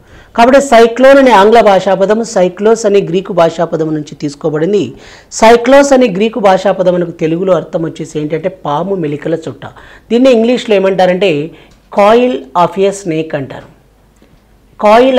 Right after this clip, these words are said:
of a snake అని, పాము మెలికల చుట్ట అంటారు. రెండవది ఇంకొకటి ఏమంటారు అంటే రివాల్వింగ్ అంటే చుట్టుకొని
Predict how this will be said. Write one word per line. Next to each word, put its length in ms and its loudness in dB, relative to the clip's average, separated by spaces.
of 100 -6
a 120 0
snake 340 -4
అని, 100 -2
పాము 280 0
మెలికల 420 -4
చుట్ట 200 -12
అంటారు. 320 -14
రెండవది 400 4
ఇంకొకటి 360 2
ఏమంటారు 440 2
అంటే 180 0
రివాల్వింగ్ 760 4
అంటే 180 2
చుట్టుకొని 520 -2